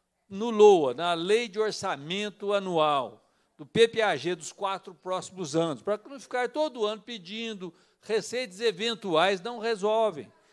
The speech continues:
Você dá uma emenda de duzentos mil de um carro, dali dois, três meses, precisa de dinheiro de depois para o re-, para manter a apae. Então, nós estamos criando uma fonte de renda.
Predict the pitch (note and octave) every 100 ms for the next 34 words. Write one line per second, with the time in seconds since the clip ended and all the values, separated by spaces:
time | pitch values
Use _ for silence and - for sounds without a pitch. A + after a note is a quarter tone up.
0 | _ - G#3 A3+ B3 B3 A3 A3+ A#3 A3
1 | F#3+ F3+ G3 F3+ F#3+ E3+ A3 - F3+ G#3
2 | A#3 G3+ G3 G#3+ F3 G3 A3 F#3+ E3 C3
3 | _ _ _ - G#3 G#3 A3+ F#3 A3+ G3
4 | G3+ G3+ E3 G3+ G3+ - G3+ - A3 C4+
5 | B3 A3+ G#3 G3 A3 F#3+ F#3 F#3 F#3 F#3+
6 | G#3 G3+ E3+ F3 - F#3 F#3+ F#3 F#3 _
7 | _ _ - E3+ F3+ A3+ B3+ F#3 G#3 G3+
8 | D#3+ A#2+ G2+ - _ _ _ _ F#3+ E3+
9 | G#3 A3+ A#3 A#3+ F#3+ G3 - G#3+ G3 -
10 | - B3 A#3 G#3 G#3+ A#3+ G#3+ B3+ C4 _
11 | _ _ _ _ _ _ F3+ F#3 F#3+ -
12 | F3+ A3 G#3 F#3 G3+ F3 F#3+ G#3+ D3+ B2